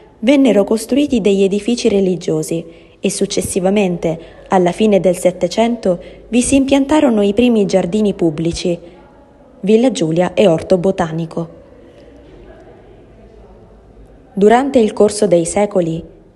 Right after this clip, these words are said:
il territorio venne utilizzato prevalentemente a scopo agricolo. Infatti era, e continua ad essere, un luogo di coltivazioni, tra le quali la canna da zucchero e molti alberi da frutto.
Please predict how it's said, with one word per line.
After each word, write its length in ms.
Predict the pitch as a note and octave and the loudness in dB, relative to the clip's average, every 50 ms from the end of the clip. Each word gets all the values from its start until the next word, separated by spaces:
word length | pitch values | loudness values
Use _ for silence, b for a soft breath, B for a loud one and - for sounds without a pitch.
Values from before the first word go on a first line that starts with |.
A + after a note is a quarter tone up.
| - | -2
il 160 | - B3+ B3+ | 0 0 2
territorio 580 | B3+ C#4+ C#4 - C#4 C#4 D#4 D#4+ D4+ C4+ A#3 G3 | 2 2 2 2 2 2 2 4 4 4 4 4
venne 240 | F#3+ A#3 B3 B3 A#3 | 4 4 2 2 0
utilizzato 680 | G#3 F#3+ - G#3 F#3 G3 F3+ F#3+ A3+ A#3 A3+ - G#3 F#3+ | 0 0 0 -2 -2 -2 -2 -2 -2 -2 -2 -2 -4 -2
prevalentemente 880 | - A3+ A3+ G3+ A3 A3+ A#3 B3 A#3 A#3+ C4 C4+ D4+ D4 C#4+ - A#3 | 0 0 0 2 2 2 2 0 0 0 0 0 0 0 0 0 0
a 60 | F#3+ | 0
scopo 360 | F#3+ - - - A#3 A#3 - | 0 -2 -2 -2 -2 0 2
agricolo. 680 | G3+ F#3 E3+ F#3+ F3 E3 D#3+ - F3+ E3+ E3 E3+ E3 - - - - b b b b b b b b b b _ _ _ _ - | 0 0 0 -2 -2 -4 -4 -4 -4 -4 -4 -4 -6 -10 -16 -20 -20 b b b b b b b b b b _ _ _ _ -2
Infatti 480 | A#3+ B3+ B3 B3+ D#4+ D#4+ D#4+ - A3 | -2 0 2 2 0 -2 0 0 2
era, 360 | G#3 A3 G3 F3 E3+ E3+ E3+ - - - - - - | 2 4 4 2 0 -2 -6 -8 -14 -20 -14 -6 -2
e 120 | - G3+ | -2 0
continua 400 | - F#3+ F3+ F3 - A3 G#3+ G3 | 0 0 -2 -2 0 0 0 2
ad 80 | F3+ F3+ | 2 2
essere, 640 | G#3+ A3 - - - G3+ F#3 F3+ F3 - - - - - - - | 2 0 -2 -2 -2 0 0 0 -2 -4 -12 -20 -20 -20 -14 -6
un 180 | - C#4 C#4+ C#4 | -2 0 2 4
luogo 280 | C4+ C#4 C#4 A#3+ A#3+ | 4 4 4 2 0
di 120 | A3 A3 G#3+ | -2 -2 -2
coltivazioni, 920 | - G3+ G3+ G3+ - G#3 F3+ F#3 F#3 - - - F#3 E3 E3 F3 F3 F3+ F3 B B B B B B B B | -2 -2 -2 0 -2 0 0 -2 -2 -4 -6 -4 -4 -4 -4 -4 -6 -8 -10 B B B B B B B B
tra 140 | - - F#3+ | 0 2 4
le 140 | F3+ F3 | 4 4
quali 340 | F3 - G#3 G#3+ A3 G#3+ F#3+ | 4 2 0 2 2 0 0
la 140 | F#3 F#3+ F3+ | -2 -2 -2
canna 280 | F#3 A3 A3 G#3+ G#3 F#3+ | -2 0 0 0 0 0
da 160 | E3+ E3+ E3 | 0 -2 -2
zucchero 640 | D#3+ - A#3 B3+ B3 - - G3+ F#3 F3+ F3+ F3+ B B B B B | 0 0 0 0 -2 -2 -2 0 0 0 0 -2 B B B B B
e 120 | - B3+ | 2 2
molti 400 | A#3+ A#3+ D4 E4 D#4+ D#4+ - B3+ | 4 4 4 2 2 0 0 2
alberi 400 | A#3 A#3+ B3 A3+ F#3 A3 G3+ F#3+ | 2 2 2 2 2 2 2 2
da 120 | E3+ F3+ | 2 0
frutto. 560 | F3+ - E3+ E3+ D#3 - - - F3+ E3 D#3+ | 0 0 -4 -4 -4 -6 -6 -6 -4 -4 -6